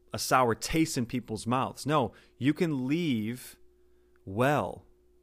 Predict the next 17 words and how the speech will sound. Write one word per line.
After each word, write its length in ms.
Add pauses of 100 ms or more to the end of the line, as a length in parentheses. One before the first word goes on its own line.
(560)
You 120
can 160
move 340
on 640 (520)
kindly. 720 (500)
That 460 (340)
is 540 (160)
possible, 640 (500)
which 200
maybe 360
is 140
a, 200 (880)
another 440 (280)
episode 460
for 100
another 280
day. 340